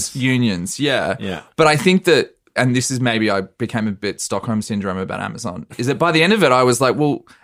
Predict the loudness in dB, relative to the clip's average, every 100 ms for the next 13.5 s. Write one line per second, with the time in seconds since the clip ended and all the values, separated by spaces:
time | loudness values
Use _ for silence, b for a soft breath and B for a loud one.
0 | b -4 0 2 2 2 -2 -2 -4 -2
1 | -4 0 0 0 -2 -6 -8 -12 _ -4
2 | -2 -2 -4 -4 -6 -2 -4 -4 _ _
3 | -20 -6 -2 -2 -2 -4 -4 -6 -4 -4
4 | -4 -6 b b b -8 -8 -2 0 2
5 | 2 0 0 -2 0 0 0 -2 -6 B
6 | B B B B -6 0 0 0 0 -2
7 | 0 0 0 0 0 -2 0 2 4 4
8 | 2 2 2 2 -2 -2 -6 -8 -12 _
9 | 0 0 -2 _ _ -4 -2 -2 0 0
10 | 0 0 -2 -2 -6 -4 -6 -6 -6 -4
11 | -4 -4 -4 -4 -4 -6 -10 -6 -4 -4
12 | -6 -10 -4 -2 0 2 4 6 4 2
13 | 4 4 2 -2